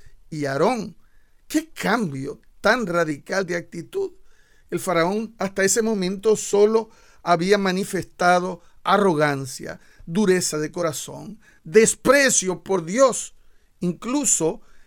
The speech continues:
él se había atrevido a decir, "¿Quién es Jehová para que yo oiga su voz?". Ahora, tras la pérdida de su hijo, se humilla y busca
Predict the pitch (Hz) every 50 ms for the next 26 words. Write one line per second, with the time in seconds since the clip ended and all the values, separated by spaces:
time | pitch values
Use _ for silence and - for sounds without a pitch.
0 | - - - 170 165 190 208 - - 208 196 185 185 202 202 190 - 196 180 170
1 | 180 196 202 196 190 185 165 - - 175 180 175 - - - 185 185 214 254 262
2 | 254 240 220 202 202 208 214 202 - 160 160 165 165 156 147 170 202 226 208 190
3 | 180 151 165 156 156 143 - 165 156 139 135 180 208 202 185 175 196 226 226 202
4 | 175 180 175 170 - - 185 180 180 220 262 269 262 - - - - - - -
5 | - _ - - - - - - - - 139 160 196 247 247 214 175 175 208 -
6 | _ _ _ _ _ _ - 156 151 147 147 143 131 - 175 180 196 202 185 196
7 | 190 190 190 196 202 - - 208 202 185 160 139 151 170 165 - _ _ _ _
8 | - - - - 170 160 143 131 120 123 131 151 190 247 247 185 131 135 139 147
9 | 175 - - - - - - - - - 190 180 160 147 160 240 277 277 - -
10 | - - 240 254 247 247